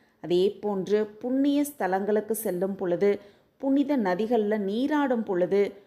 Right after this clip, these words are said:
முன்னோர்களை நினைவு கூறும் பொழுது தானங்கள் செய்ய வேண்டும் அப்படிங்கிறது நம்மளுடைய வாழ்க்கையில் ரொம்ப, ரொம்ப முக்கியமான ஒரு கடமை அப்படின்னு சொல்லப்பட்டிருக்கு. அதே போல பசு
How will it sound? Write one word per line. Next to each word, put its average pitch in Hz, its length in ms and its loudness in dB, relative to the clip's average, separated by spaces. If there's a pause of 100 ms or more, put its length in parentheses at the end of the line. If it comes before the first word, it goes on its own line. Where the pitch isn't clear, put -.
(140)
முன்னோர்களை 240 800 0
நினைவு 226 540 -2
கூறும் 196 340 0
பொழுது 185 340 2 (140)
தானங்கள் 220 720 0
செய்ய 196 240 0
வேண்டும் 196 360 -2
அப்படிங்கிறது 180 540 -4
நம்மளுடைய 170 540 -2
வாழ்க்கையில் 202 640 0
ரொம்ப, 220 420 0
ரொம்ப 196 260 -2 (500)
முக்கியமான 240 960 0
ஒரு 190 200 2
கடமை 202 480 -2
அப்படின்னு 175 380 -6
சொல்லப்பட்டிருக்கு. 175 640 -4 (380)
அதே 185 320 4
போல 196 300 -2 (960)
பசு 220 340 -2